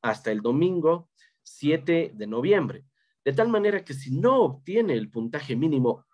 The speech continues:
en el ensayo final, entonces pueda también rendir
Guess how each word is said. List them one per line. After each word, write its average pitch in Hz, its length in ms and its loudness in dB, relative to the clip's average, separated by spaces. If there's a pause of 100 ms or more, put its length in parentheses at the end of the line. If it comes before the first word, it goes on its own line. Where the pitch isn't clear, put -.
(120)
en 113 200 -4
el 107 140 -2
ensayo 160 460 0
final, 160 380 -2 (300)
entonces 147 800 -2
pueda 135 600 2
también 127 560 -2
rendir 113 680 -2